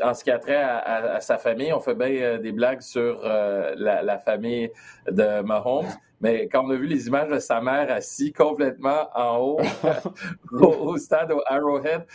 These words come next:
j'ai trouvé ça très drôle parce que je me suis dit, ben, c'est à l'image de ce match-là, il y a rien qui allait pour lui, mais absolument rien.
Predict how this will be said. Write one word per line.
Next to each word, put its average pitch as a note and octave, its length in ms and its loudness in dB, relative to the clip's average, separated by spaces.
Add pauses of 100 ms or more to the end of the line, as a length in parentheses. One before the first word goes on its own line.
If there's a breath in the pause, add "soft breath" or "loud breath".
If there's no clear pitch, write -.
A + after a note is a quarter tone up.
(140 loud breath)
j'ai C3+ 140 4
trouvé E3 220 -2
ça G#3+ 140 0
très F3+ 200 0
drôle G3 180 -2
parce D#3+ 160 -2
que E3+ 80 -8
je D3+ 60 -6
me D#3+ 80 -2
suis E3 180 -2
dit, G3+ 60 2
ben, D#3+ 140 2
c'est - 100 -8
à D3+ 80 4
l'image F#3 480 0
de C#3+ 80 0
ce - 160 -8
match-là, C#3 460 0 (180)
il C3 80 0
y - 20 6
a D#3 60 4
rien D#3+ 680 -4
qui - 120 0
allait B2+ 300 0
pour A2 280 -6
lui, B2+ 220 0
mais A2+ 180 -6
absolument B2 600 0
rien. B2+ 260 -2